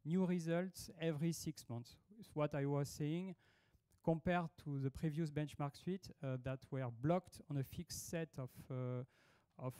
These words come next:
uh, models. You can have some updates of, uh, of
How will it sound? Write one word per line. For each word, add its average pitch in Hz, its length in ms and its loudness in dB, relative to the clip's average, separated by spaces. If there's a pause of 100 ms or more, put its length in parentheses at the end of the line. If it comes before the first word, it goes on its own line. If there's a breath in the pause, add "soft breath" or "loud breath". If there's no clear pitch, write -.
uh, 127 60 2
models. 156 760 2
You 151 120 2
can 156 220 2
have 156 180 4 (140)
some 135 240 -2
updates 165 580 0 (1000 soft breath)
of, 139 240 2 (180)
uh, 127 800 -2
of 131 80 -2